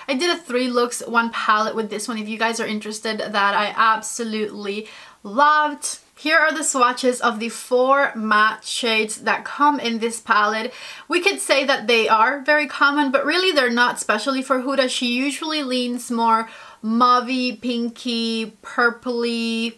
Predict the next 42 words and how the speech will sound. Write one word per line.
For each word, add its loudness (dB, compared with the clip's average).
warm. 2
She -4
hadn't 2
really 0
given 0
us -4
cool -2
tone -2
shades -2
like -2
this -2
one, -2
and 2
I 2
really -2
appreciate -2
the -8
difference -6
and -4
the -4
variety, 0
you -4
know, 4
that 0
she -6
gave 0
us -4
with -4
this -6
palette. 2
And 2
then 2
come 2
these -4
absolutely 0
stunning -2
shades -4
right -4
here, 0
the -6
super -4
sparkly -2